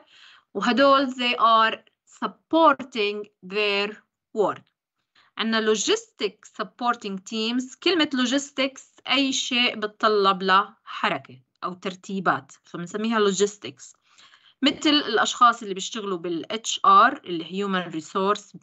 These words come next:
مسؤولين عن التوظيف، الإعلانات، مسؤولين عن المالية، مسؤولين عن كل هاي الأمور. هدول أنا بسميهم Logistic Support Teams. Strategic Support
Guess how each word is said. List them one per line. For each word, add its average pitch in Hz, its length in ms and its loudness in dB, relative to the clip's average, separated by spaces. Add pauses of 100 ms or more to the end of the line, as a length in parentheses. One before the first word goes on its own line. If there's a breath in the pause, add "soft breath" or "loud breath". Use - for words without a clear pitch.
مسؤولين 190 480 -2
عن 165 180 0
التوظيف، 202 720 -2
الإعلانات، 190 1040 4
مسؤولين 180 640 -6
عن 170 600 -2
المالية، 170 1400 0 (420 loud breath)
مسؤولين 214 560 0
عن 196 220 0
كل 247 220 0
هاي 220 260 2
الأمور. 190 500 -4
هدول 240 320 2
أنا 240 180 -2
بسميهم 202 600 -4
Logistic 240 440 -4
Support 208 440 2
Teams. - 540 -8 (460 loud breath)
Strategic 311 720 2
Support 202 600 -2